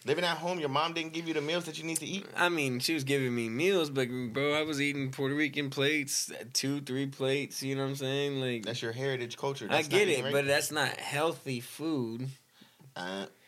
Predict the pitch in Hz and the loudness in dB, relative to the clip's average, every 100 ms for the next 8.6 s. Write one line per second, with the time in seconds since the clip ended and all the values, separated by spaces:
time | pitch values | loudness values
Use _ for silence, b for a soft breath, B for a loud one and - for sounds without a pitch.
0 | b b 139 151 170 160 156 143 110 147 | b b 2 4 4 4 4 4 4 2
1 | 151 139 131 127 139 117 - 135 170 156 | 2 2 0 2 4 2 0 0 4 4
2 | 190 - 196 175 131 131 120 131 139 - | 4 2 4 4 4 0 0 0 0 -2
3 | 117 104 101 120 147 127 110 127 117 - | -6 -6 -8 0 4 4 0 -4 -4 -4
4 | 107 104 123 139 107 101 104 110 107 107 | -6 0 4 4 2 -4 -8 -6 -4 -4
5 | 107 120 120 107 107 110 123 135 147 135 | -6 -4 -2 -4 -6 -2 0 2 2 2
6 | 113 127 131 170 156 135 127 143 147 127 | 0 -2 4 6 4 0 -4 -2 0 0
7 | 123 113 B B B B 156 160 143 131 | -2 -4 B B B B 0 2 0 -2
8 | 120 113 117 156 131 113 | -4 -2 4 6 6 2